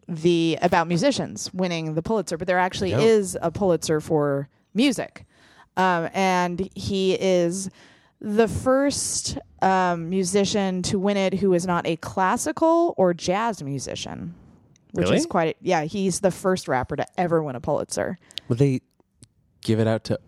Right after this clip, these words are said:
Speaker 2: ex-, wait, it was exclusively classical or jazz before this?
Speaker 1: Uh,
Speaker 2: That's
Speaker 1: yeah.
Speaker 2: weird.
Speaker 1: Yeah, and also why you haven't heard about it <laughs> until
Speaker 2: Yeah.
Speaker 1: now, 'cause it wasn't going to really well-known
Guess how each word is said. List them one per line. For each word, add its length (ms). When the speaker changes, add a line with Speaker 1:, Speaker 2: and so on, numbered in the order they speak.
Speaker 2:
ex-, 260
wait, 220
it 80
was 120
exclusively 640
classical 500
or 80
jazz 280
before 340
this? 460
Speaker 1:
Uh, 420
Speaker 2:
That's 140
Speaker 1:
yeah. 380
Speaker 2:
weird. 580
Speaker 1:
Yeah, 380
and 200
also 400
why 220
you 220
haven't 380
heard 220
about 280
it 120
<laughs> 200
until 380
Speaker 2:
Yeah. 60
Speaker 1:
now, 160
'cause 320
it 160
wasn't 320
going 260
to 200
really 440
well-known 640